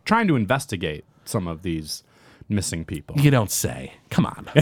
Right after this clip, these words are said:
Speaker 1: <laughs> Well,
Speaker 2: You have cop written all over you.
Speaker 1: Well, I, I would not say I'm a cop, but
Speaker 2: It might still be written on you, though,
Speaker 1: Eh,
Speaker 2: friend.
Speaker 1: it might be. Fair enough. Yeah, we, we talked to Zoff's, uh, wife,
Speaker 2: Pretty
Speaker 1: and
Speaker 2: obvious questions. Uh,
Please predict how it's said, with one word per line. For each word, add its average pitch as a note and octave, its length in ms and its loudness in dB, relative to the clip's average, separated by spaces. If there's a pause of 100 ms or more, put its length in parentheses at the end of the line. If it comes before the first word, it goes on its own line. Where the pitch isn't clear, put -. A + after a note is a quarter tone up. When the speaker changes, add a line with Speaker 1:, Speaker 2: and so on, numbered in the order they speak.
Speaker 1:
<laughs> G#3 200 6
Well, G3 460 4
Speaker 2:
You G3 160 6
have E3+ 180 4
cop D3+ 300 4
written A2+ 240 2
all A#2+ 320 6
over F2+ 240 2
you. - 120 -6
Speaker 1:
Well, F#4+ 120 2
I, G#3 480 10
I G#3 40 10
would F#3 180 4
not E3+ 280 6
say D#3 220 6
I'm C3 180 4
a F#2+ 100 0
cop, F2+ 520 0 (880)
but A#2+ 320 6
Speaker 2:
It B2 60 8
might C3 240 6
still A#2 220 4
be G2 100 0
written G2 280 2
on E2+ 180 0
you, E2 100 -2
though, E2+ 80 2
Speaker 1:
Eh, G#2+ 140 2
Speaker 2:
friend. F#2+ 380 2
Speaker 1:
it C3 100 0
might G2+ 240 0
be. F2+ 100 -2
Fair G2+ 260 -2
enough. F#2 380 -2
Yeah, D#3 260 6
we, F#3+ 320 0
we G3 160 0
talked C#4 280 0
to G#3+ 80 2
Zoff's, E3+ 500 0
uh, C3 280 6
wife, C3+ 580 2
Speaker 2:
Pretty A#2 180 2
Speaker 1:
and A2 100 4
Speaker 2:
obvious A2 320 2
questions. - 640 -2
Uh, C#3+ 440 4